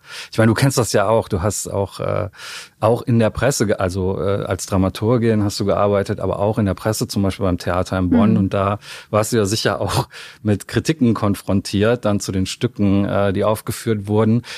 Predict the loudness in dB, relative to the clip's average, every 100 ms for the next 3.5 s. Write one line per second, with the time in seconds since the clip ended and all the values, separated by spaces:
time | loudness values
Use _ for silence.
0 | -4 0 2 2 0 2 2 2 0 -2
1 | -8 _ _ -14 -4 -2 0 0 0 2
2 | 2 0 0 -2 -2 -2 -4 -4 -4 0
3 | 2 0 0 0 0